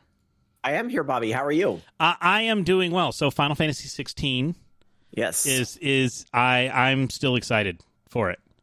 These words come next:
Speaker 2: And I
Speaker 1: Yeah.
Speaker 2: so I,
Speaker 1: Demo
Speaker 2: I,
Speaker 1: was great.
Speaker 2: I, I, I, and I stole your, I, I, I totally stole your, your line about it being the first episode in a series, and wasn't gonna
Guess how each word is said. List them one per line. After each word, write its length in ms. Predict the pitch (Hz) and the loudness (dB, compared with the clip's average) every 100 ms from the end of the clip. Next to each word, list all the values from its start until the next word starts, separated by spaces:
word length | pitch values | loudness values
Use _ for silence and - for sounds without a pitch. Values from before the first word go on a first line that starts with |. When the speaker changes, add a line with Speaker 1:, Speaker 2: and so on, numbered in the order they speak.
| _ _ _ - | _ _ _ -6
Speaker 2:
And 160 | 107 | 0
I 60 | 107 | 2
Speaker 1:
Yeah. 340 | - - 107 85 _ _ _ _ - | 2 0 -2 -6 _ _ _ _ -8
Speaker 2:
so 140 | - | 0
I, 60 | 170 | 2
Speaker 1:
Demo 200 | 147 - | 4 6
Speaker 2:
I, 80 | - | 4
Speaker 1:
was 120 | - | 4
great. 320 | 147 185 - - | 0 0 0 2
Speaker 2:
I, 140 | 165 | 2
I, 200 | 160 170 | 4 4
I, 200 | 175 170 180 | 4 4 4
and 180 | 170 | 4
I 100 | 165 | 4
stole 360 | 160 - 170 185 | 2 2 4 4
your, 480 | 175 160 160 160 151 | 4 4 4 2 2
I, 140 | 139 | 0
I, 360 | 139 127 135 127 | 4 2 2 2
I 60 | 127 | 0
totally 440 | - 139 139 147 | 2 2 4 2
stole 360 | - - 135 139 | 0 2 4 4
your, 400 | 123 120 120 127 | 2 2 2 0
your 240 | 120 117 | 0 0
line 300 | 113 120 120 | 2 2 2
about 260 | 113 117 120 | 2 2 2
it 120 | 110 | 0
being 200 | 113 120 | 0 0
the 80 | 113 | 0
first 260 | 127 113 | -2 -2
episode 380 | 123 - 131 123 | -4 -2 0 0
in 60 | 127 | -2
a 40 | |
series, 600 | - 127 113 117 117 - | -2 -2 0 -2 -6 -10
and 220 | 107 101 - _ _ - - - | -12 -12 -14 _ _ -20 -20 -10
wasn't 580 | 214 131 151 147 160 | -2 2 4 4 2
gonna 260 | 143 143 135 | 2 2 0